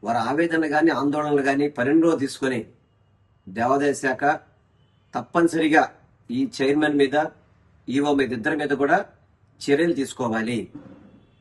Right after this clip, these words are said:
చర్యలు తీసుకోకపోతే మాత్రం ఇది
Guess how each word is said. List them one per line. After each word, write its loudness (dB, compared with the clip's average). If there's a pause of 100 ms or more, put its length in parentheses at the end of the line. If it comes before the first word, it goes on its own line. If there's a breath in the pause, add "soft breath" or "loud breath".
(540)
చర్యలు 0
తీసుకోకపోతే -2
మాత్రం 0 (960)
ఇది 2